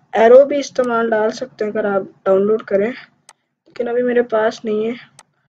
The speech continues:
तो हो गया, अब ये इतना तो हो गया। अब इसको हम थोड़ा चौड़ा कर देंगे,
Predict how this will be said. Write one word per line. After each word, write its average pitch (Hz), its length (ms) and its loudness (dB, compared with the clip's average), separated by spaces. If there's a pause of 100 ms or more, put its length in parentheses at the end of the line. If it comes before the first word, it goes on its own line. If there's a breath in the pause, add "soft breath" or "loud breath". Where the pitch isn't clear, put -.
(280)
तो 233 120 2
हो 220 200 6
गया, 202 160 4 (140)
अब 254 180 2
ये 285 100 0 (100)
इतना 262 360 0
तो 269 140 2
हो 220 200 2
गया। 247 200 2 (100)
अब 240 180 0
इसको 254 200 -4
हम 254 140 -4
थोड़ा 240 240 -4
चौड़ा 220 560 -4
कर - 240 -10
देंगे, 131 360 -18